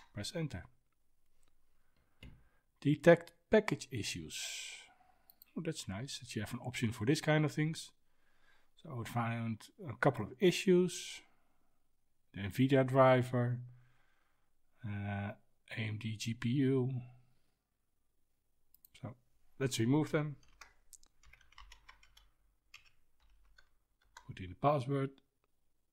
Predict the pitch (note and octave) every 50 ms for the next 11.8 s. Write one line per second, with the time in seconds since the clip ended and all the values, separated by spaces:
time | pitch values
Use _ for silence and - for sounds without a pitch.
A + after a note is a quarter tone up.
0 | _ _ _ _ _ _ _ _ _ _ _ _ _ _ _ _ _ _ _ _
1 | _ _ _ _ _ _ _ _ _ _ - - - _ _ _ _ _ _ _
2 | _ _ - G3 F#3 F#3+ - - - C3 - - - F#3+ F#3 F#3 F3+ F3+ - _
3 | _ _ _ _ _ _ _ _ _ _ _ _ _ _ _ _ _ _ _ _
4 | _ _ _ _ _ _ _ _ _ _ _ _ _ _ _ _ _ _ _ _
5 | _ _ _ _ _ _ _ _ _ _ _ _ _ _ _ _ _ _ _ _
6 | _ _ _ _ _ _ _ _ _ _ _ _ - - - _ _ _ - -
7 | - - - - - C3+ B2 A2+ A#2 - - - - A#3 A#3 E3+ - - - -
8 | - - - - - - - - - - - - - - _ _ _ _ _ _
9 | _ _ _ _ _ _ _ _ _ _ - - - - - - - _ - C3+
10 | C3 C#3 D#3+ D#3+ D3 D#3 C#3 C#3 C3 C3 C3 B2+ B2 - - A2+ G#2 A2+ B2+ D3+
11 | F3+ G3 G3 G3+ G3 G3+ G3 F#3+ - - - - A2+ F2+ D#2 F2+